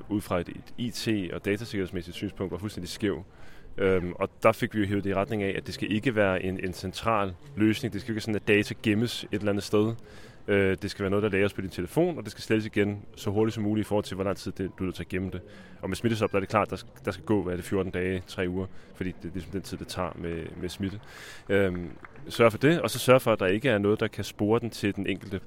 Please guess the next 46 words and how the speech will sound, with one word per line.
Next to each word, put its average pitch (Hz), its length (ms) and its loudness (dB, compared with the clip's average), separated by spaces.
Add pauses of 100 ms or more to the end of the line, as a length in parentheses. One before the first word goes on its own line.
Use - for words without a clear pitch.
person. - 380 -2 (540)
Øhm, 98 380 4
fordi 101 260 -4
det, 98 380 0
det 98 180 0
handler 113 160 2
jo 110 40 2
kun 127 180 2
om, 117 120 2
at 95 100 -2
to, 117 340 -2
i - 40 -14
det 92 100 -6
her 98 80 -2
tilfælde 98 320 -6
to, 101 180 -6 (160)
øh, - 140 -10 (280)
telefoner, 139 420 -2
kan 113 160 -6
se, 113 200 -2
om 98 80 -6
de 101 80 -4
har 98 60 -2
været 90 160 -2
tæt - 240 -2
nok 101 220 2
på 107 140 -2
hinanden 98 480 -2
i 95 280 -2 (120)
lang 90 260 -2
nok 90 200 -6
tid, 113 200 -4 (420)
til - 140 0
at 92 160 2
de 95 180 0
er, 87 140 2
øh, 82 240 -2
klassificeret 90 400 -4
som 80 120 -14
det, 90 100 -4
vi 90 80 -6
vil 82 100 -8 (320)
kalde 90 180 -4
mulig, 92 340 -2 (180)
mulig 95 220 -4
smitte. 185 260 4